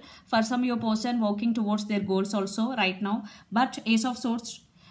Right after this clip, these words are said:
and Eight of Wands. They want to communicate the true feelings. They want to express, uh, some truth to you. And Eight of Wands, lots of communication in near future, back and forth. There is some moment is coming in this connection because right now you both are stuck.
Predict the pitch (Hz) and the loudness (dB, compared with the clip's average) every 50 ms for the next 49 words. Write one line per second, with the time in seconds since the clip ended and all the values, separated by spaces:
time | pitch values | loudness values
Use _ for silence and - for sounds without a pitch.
0 | - - 233 254 254 - 226 214 226 233 220 208 220 202 185 180 190 185 - - | -4 0 0 0 2 2 2 2 4 2 0 -2 -2 -2 -2 -2 -2 -4 -6 -10
1 | - - - - - 254 262 262 254 247 254 285 - 254 220 214 214 214 214 240 | -16 -20 -14 -2 2 2 4 4 4 2 0 0 2 4 4 4 4 2 0 0
2 | 233 220 226 220 233 226 214 220 - 254 226 214 220 233 240 - - - - - | 0 0 0 0 2 2 2 2 0 0 2 2 2 2 2 -2 -6 -12 -8 -2
3 | 208 220 220 220 214 214 220 247 226 226 - - 233 233 226 - - - - - | 2 4 4 4 4 4 2 0 -2 -4 -4 -2 -2 -2 -2 -2 -6 -8 -12 -18
4 | _ _ - - - - _ _ - 185 190 190 190 190 190 190 202 - 262 247 | _ _ -20 -20 -20 -20 _ _ -2 0 2 2 2 2 0 -2 -2 0 2 2
5 | 247 247 - 240 240 233 226 - - 247 220 208 233 240 - - - 208 214 220 | 2 2 0 0 0 0 -2 -2 0 0 2 2 0 -2 -4 -2 0 2 2 2
6 | 220 214 214 208 233 233 220 - 214 214 220 214 - 226 202 202 202 - 240 226 | 2 2 0 0 0 -2 -2 -2 0 0 0 0 0 0 0 0 0 -2 -4 -4
7 | - - 214 202 208 208 208 220 220 220 - 240 233 - - - 226 220 202 208 | -2 0 0 2 2 2 0 0 -2 -2 -2 -2 -4 -2 2 4 4 6 6 4
8 | 214 220 220 226 202 202 208 226 214 226 220 - - - - - - - - - | 2 0 0 0 0 0 2 2 0 0 0 -4 -10 -18 -20 -20 -20 -14 -2 2
9 | 208 214 214 214 220 208 208 208 190 170 - - - - - - - - - 208 | 2 4 4 4 2 0 0 0 -2 -4 -4 -6 -12 -18 -20 -20 -16 -8 -2 0
10 | 233 247 262 269 254 - 262 240 233 220 214 226 240 233 254 254 254 - 240 214 | 2 2 2 2 0 2 2 4 4 4 4 4 2 2 0 -2 -2 0 0 2
11 | 220 220 226 220 220 220 226 - - 226 190 196 202 202 - 262 254 226 220 220 | 4 4 6 6 6 4 4 2 0 0 -2 -2 -2 -2 -2 0 0 0 0 0
12 | 247 262 262 269 233 214 208 202 202 247 254 254 247 214 202 208 208 208 233 233 | -2 -2 0 0 2 2 2 0 0 -2 -2 0 0 0 0 -2 0 0 0 -2
13 | 233 - - 240 240 240 - - | -2 -2 -2 -2 -4 -4 -6 -12